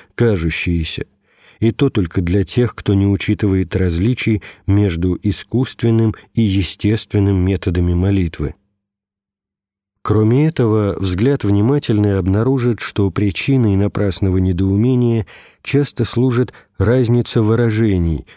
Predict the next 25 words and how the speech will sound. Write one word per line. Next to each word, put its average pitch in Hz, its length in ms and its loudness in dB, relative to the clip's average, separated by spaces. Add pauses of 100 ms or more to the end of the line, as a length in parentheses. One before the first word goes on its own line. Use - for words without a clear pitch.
употребляемых 95 880 0
подвижниками 101 840 0
для 95 260 0
обозначения 95 1120 0
одной 104 520 2
и 95 40 -2
той 101 220 0
же 92 160 0
мысли, 87 500 -2 (540)
и 110 100 2
различия 98 640 0
моментов, 107 680 0 (160)
о 110 120 0
которых 104 500 -2
они 90 220 0
говорят. 92 560 -2 (1080)
И 120 60 0
святитель 123 640 0
Игнатий 104 400 0
Кавказский 117 760 -2
не 110 180 2
отрицает 107 760 0
необходимости 101 960 0
участия 98 600 0
сердца 110 600 -2